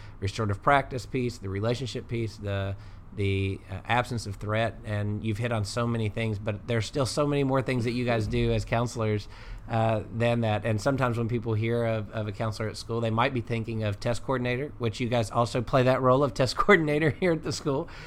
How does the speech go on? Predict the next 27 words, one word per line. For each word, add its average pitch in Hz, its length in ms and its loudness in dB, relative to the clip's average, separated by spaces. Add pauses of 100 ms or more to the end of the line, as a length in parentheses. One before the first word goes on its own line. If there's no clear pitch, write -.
(280)
Uh, 120 160 2
but, 135 500 4 (380)
uh, 117 180 4 (160)
you 131 240 6
do 127 260 6
so 127 300 2
much 120 360 2
to 117 120 -2
help 110 220 0
our 107 100 0
kids 104 220 -4
be 107 120 -2
successful 107 540 -4
as 104 120 -2
they 107 100 -2
walk 104 180 -2
across 107 280 -6
that 95 120 -6
stage, 104 420 -4 (380)
uh, 101 220 0
hopefully 110 640 -2
in 107 180 0
twelve 104 260 -4
to 104 60 -8
thirteen 110 440 0
years, 131 300 -2
right? 123 220 2